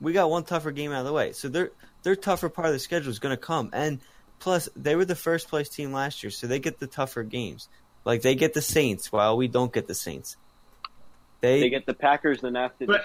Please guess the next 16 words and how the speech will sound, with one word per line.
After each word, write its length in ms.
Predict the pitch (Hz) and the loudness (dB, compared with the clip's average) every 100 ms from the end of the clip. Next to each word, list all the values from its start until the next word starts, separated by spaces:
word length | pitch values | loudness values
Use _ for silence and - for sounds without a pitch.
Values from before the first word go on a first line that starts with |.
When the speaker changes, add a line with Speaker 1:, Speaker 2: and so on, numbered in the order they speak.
| - | -4
Speaker 2:
Saints. 140 | - - _ _ - 190 - | -16 -20 _ _ -2 0 4
Speaker 3:
unfor-, 220 | 254 247 - - - - | 4 4 0 -14 -14 -2
unfortunately, 600 | 185 185 262 - 180 165 | 0 4 2 2 0 2
like, 300 | 170 151 - - | 2 0 -4 2
they're 120 | 240 | 4
gonna 120 | 247 | 4
play 160 | 220 208 | 4 2
the 80 | 165 | 2
Saints, 340 | - 247 247 | 2 2 2
but 100 | - | 0
they're 100 | - | -2
playing 320 | 208 233 208 170 | 0 2 2 2
Teddy 240 | 208 208 | 0 2
Bridgewater 560 | 190 262 180 139 117 113 | 2 -2 0 0 0 -2
now. 240 | 104 107 | -4 -4
Like, 220 | 117 127 | -4 -6